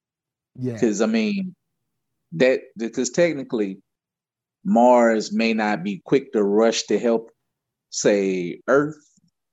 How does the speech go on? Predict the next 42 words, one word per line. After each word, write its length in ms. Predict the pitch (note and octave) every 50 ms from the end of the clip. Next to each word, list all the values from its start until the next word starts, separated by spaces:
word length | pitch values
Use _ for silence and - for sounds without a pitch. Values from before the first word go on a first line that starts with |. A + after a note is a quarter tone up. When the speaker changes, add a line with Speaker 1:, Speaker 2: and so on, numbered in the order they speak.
| _ _ _ _ F3
Speaker 2:
but 420 | F3 C#3 A#2 A2 G#2+ G#2 - - - _ -
with, 320 | G2+ G#2 A#2 A2+ G#2+ -
uh, 100 | F#2+ G2
Speaker 1:
Mm-hmm. 220 | C3 B2+ C3+ C#3 D#3 -
Speaker 2:
with 160 | G2 A2 G2
depending 420 | A2+ G#2 - D#3 C#3+ C3+ B2+ B2
on 220 | A#2+ G#2 A#2 A#2+ G#3+
the 100 | G#3 F#3+
royals 680 | F2+ F#2+ A2+ B2 B2+ B2+ C3+ B2+ B2+ B2 A#2+ - - -
who 160 | C3 B2 A#2
are 140 | A2 G2+ -
in 180 | - G2+ G#2
control, 600 | - - F2 - - C3 B2 A#2 G#2 F#2 F2 F2 - _ _ _ _ _ -
they 180 | - F#2+ F#2
might. 260 | F2 E2+ - F#3 - -
Speaker 1:
Word. 140 | A2+ B2+ - _ _ _ _ _ _ _ _ _ _ _ _ _ _ _ _ _ _ _ _ _ _ _ _
Speaker 2:
So 580 | - - - B2+ A2+ A2 G2+ F#2+ F2+ D#2 D#2 - -
if 160 | - A2 - B2
you 100 | C#3+ C3+
Speaker 1:
Yeah. 60 | C3
Speaker 2:
can 120 | C3+ A#2+
weaken 400 | A#2+ B2+ C3+ C3+ - C3+ A#2+ A2+
the 100 | A2 G#2
sister 380 | G#2 - - D#3 C#3+ - - G#2
planet, 400 | - A#2+ G#2 G2 F#2 F2+ E2+ - _ _ _ _ _ _ _ _ _ _ _ _ _
you 160 | - G#2 G#2+ G2+
know, 240 | G2+ F#2 F2+ F2
they're 180 | F2 G2+ A#2 A2
a 40 | G2
planet 360 | - - C3+ A#2+ A#2+ A#2 G#2+
of 80 | G2 -
super 300 | - F3 E3+ - G#2+ G#2
beings, 580 | G2 G#2+ G2+ G2 G2 F#2+ F#2 G2 - - - _ _ _ _ _ _ -
minus 400 | F#2+ G#2 G#2 G2+ G2+ G#2 G2+ -
their 180 | A2+ G#2 G#2
own 260 | G#2+ G#2+ G#2+ G#2 G#2+
little, 280 | A2 G#2+ G2 F#2+ F#2+ G2+
you 60 | G#2+ G#2
know, 180 | F2+ E2 D#2+
stupid 380 | D#2+ - - B2 A#2 - F#2+ -
caste 300 | - D#3 D#3+ D3+ C3 - -
system. 420 | G2+ F2 F2 - - F2 F#2